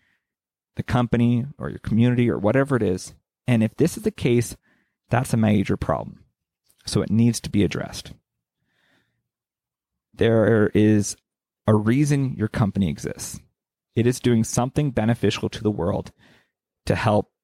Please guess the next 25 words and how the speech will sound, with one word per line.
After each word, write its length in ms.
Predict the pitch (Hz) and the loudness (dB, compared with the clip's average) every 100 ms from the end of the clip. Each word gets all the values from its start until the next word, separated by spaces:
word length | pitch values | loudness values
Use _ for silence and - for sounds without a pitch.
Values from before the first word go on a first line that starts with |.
| _ _ | _ _
the 100 | - | -2
world 380 | 98 87 85 85 | 0 2 2 0
do 160 | 78 80 | -4 -2
what 120 | 80 | -2
it 160 | - | -4
does. 340 | - - - - - _ _ _ | -8 -8 -10 -16 -18 _ _ _
Even 300 | 107 123 123 | -4 -2 0
if 140 | 120 131 | 0 0
you 60 | |
work 160 | 120 113 | 0 0
for 160 | - | 0
an 80 | 107 - | 0 0
oil 200 | 85 92 | -2 -4
company. 500 | - - - - - _ _ _ _ _ _ _ | -10 -10 -14 -14 -18 _ _ _ _ _ _ _
I 280 | - 107 110 | 0 2 4
worked 360 | 110 107 104 - | 4 2 0 -4
in 320 | 98 98 95 | 0 2 2
the 120 | 98 - | 0 0
oil 200 | 92 85 | -2 -2
sands 380 | 90 85 73 | -4 -6 -8
in 180 | - 87 | -8 -6
Alberta 400 | 78 73 - 60 | -6 -6 -6 -8
for 180 | - - | -8 -8
a 60 | 62 | -8
while. 360 | - 87 117 | -8 -8 -8